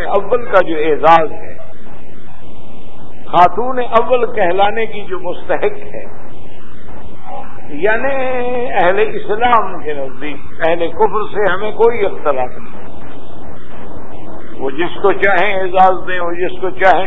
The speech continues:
ٹائٹل دیں، وہ جس کو چاہیں نوازیں۔ ہم نے تو بحیثیت ایک مسلمان کے بات کرنی ہے کہ اللہ نے جو مقام سیدہ خدیجہ الکبریٰ رضی اللہ تعالی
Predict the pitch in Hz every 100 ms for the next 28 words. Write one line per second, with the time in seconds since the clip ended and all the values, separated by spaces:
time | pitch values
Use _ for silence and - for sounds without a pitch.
0 | 180 160 170 175 175 175 165 160 170 165
1 | - 170 180 185 170 190 175 170 156 170
2 | - - - - - - - - - -
3 | - - - - - - - - - -
4 | 175 214 262 262 240 214 190 208 - 233
5 | 240 226 214 196 185 180 190 180 196 214
6 | 202 185 165 156 143 - 151 - 165 135
7 | 127 113 - - - - - - - -
8 | - - - - - - - 233 - -
9 | 190 190 262 233 226 214 202 202 185 180
10 | 175 185 170 156 147 190 180 185 165 151
11 | 147 160 202 180 180 156 151 - 151 156
12 | 196 180 165 160 143 143 156 147 139 147
13 | 139 143